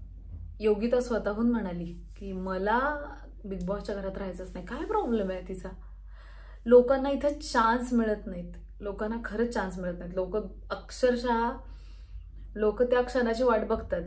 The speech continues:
की बाबा मला Bigg Boss-मध्ये कधी बोलवतील, ते घर इतकं सुंदर आहे. आणि त्या पोरगीला का राहायचं नाहीये मला काही कळतच नाहीये. म्हणजे मला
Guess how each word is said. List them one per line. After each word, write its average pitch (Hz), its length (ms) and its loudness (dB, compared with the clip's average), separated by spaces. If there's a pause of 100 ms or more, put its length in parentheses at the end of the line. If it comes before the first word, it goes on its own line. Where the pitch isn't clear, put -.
(100)
की 190 80 -4
बाबा 185 240 -2
मला 190 180 0
Bigg 190 200 -2
Boss-मध्ये 202 440 0
कधी 208 220 2
बोलवतील, 190 880 4
ते 220 160 2
घर 202 300 4
इतकं 262 300 2
सुंदर 202 440 2
आहे. - 280 -8 (920)
आणि 349 180 0
त्या 381 100 2
पोरगीला 370 360 4
का 359 240 4
राहायचं 330 300 2
नाहीये 294 180 2
मला 277 180 2
काही 254 180 -2
कळतच 247 460 2
नाहीये. 214 220 -2
म्हणजे 175 180 -4
मला 196 200 -2